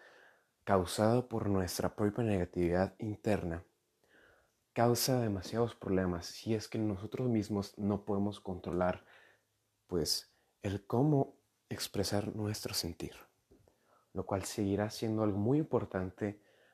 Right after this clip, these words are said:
hasta el día en el que dejemos de respirar. Sé que no será el comentario más profesional de todos, pues solamente seguiré siendo un estudiante de diecisiete años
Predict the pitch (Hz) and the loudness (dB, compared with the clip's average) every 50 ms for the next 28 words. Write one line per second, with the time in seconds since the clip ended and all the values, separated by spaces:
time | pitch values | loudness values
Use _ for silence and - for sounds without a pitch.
0 | _ - 101 92 90 - - - 87 85 80 73 92 98 101 104 107 110 107 - | _ -8 -6 -6 -6 -6 -6 -4 -2 -2 0 2 4 4 6 6 4 2 0 -4
1 | _ _ _ _ _ _ _ _ _ _ - 98 92 92 87 82 80 - 85 80 | _ _ _ _ _ _ _ _ _ _ -4 -2 0 0 0 -2 -2 -4 -4 -4
2 | 78 - - 87 87 87 85 - 90 - 78 78 - - - 73 - - - - | -6 -6 -8 -6 -6 -6 -6 -6 -8 -8 -8 -10 -12 -10 -12 -10 -10 -12 -16 -18
3 | - - - _ _ _ _ _ _ _ _ _ _ _ _ _ _ _ _ _ | -20 -20 -20 _ _ _ _ _ _ _ _ _ _ _ _ _ _ _ _ _
4 | _ _ _ _ _ _ _ _ _ _ _ _ _ _ _ _ - - - - | _ _ _ _ _ _ _ _ _ _ _ _ _ _ _ _ -16 -2 2 2
5 | 147 - - 95 85 78 - - 85 80 82 82 80 80 78 78 - 87 87 85 | 2 4 4 2 0 0 -2 -2 -2 0 0 0 0 -2 -4 -4 -4 -4 -2 -4
6 | 82 - 73 69 - 78 85 104 131 127 - - 101 98 92 92 92 87 87 92 | -4 -6 -8 -8 -6 -6 -6 -6 -6 -6 -6 -8 -8 -6 -6 -6 -4 -4 -4 -4
7 | - - 120 107 90 - - - - _ _ _ _ _ _ _ _ _ _ _ | -4 -4 -4 -4 -6 -8 -12 -18 -20 _ _ _ _ _ _ _ _ _ _ _
8 | _ _ - - - - - 73 82 85 87 87 82 78 - - 85 - _ _ | _ _ -10 -8 -8 -4 -4 -2 -2 0 0 -2 -2 -4 -6 -8 -12 -12 _ _
9 | _ _ _ _ _ _ _ _ _ - - - 95 95 92 95 113 120 117 - | _ _ _ _ _ _ _ _ _ -2 2 2 4 4 4 4 4 4 2 2
10 | 117 104 98 101 95 90 90 - - 87 82 82 80 - - 78 71 71 - - | 0 0 2 2 0 0 0 -2 -4 -4 -4 -4 -4 -6 -6 -4 -4 -4 -4 -6
11 | - - - 90 - - 95 85 82 82 82 80 80 82 - - - | -6 -6 -6 -4 -2 0 0 0 0 0 -2 -4 -6 -6 -8 -12 -20